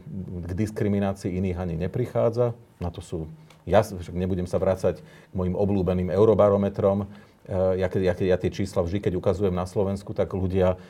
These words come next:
ľudia tak zaváhajú, že toto sme naozaj my. Ja hovorím, „No tak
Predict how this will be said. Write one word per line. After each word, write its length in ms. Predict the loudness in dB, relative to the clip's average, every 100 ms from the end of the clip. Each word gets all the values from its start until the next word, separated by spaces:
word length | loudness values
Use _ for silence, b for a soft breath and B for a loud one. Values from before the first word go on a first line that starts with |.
| B 0
ľudia 160 | 0
tak 160 | 0 0
zaváhajú, 640 | 2 6 6 4 2 -2 -2
že 160 | -6 -4
toto 320 | 0 2 2
sme 240 | 2 0
naozaj 560 | 0 0 0 2 2 2
my. 160 | 2
Ja 80 | 0
hovorím, 200 | 0 -4
„No 80 | -4
tak 160 | -8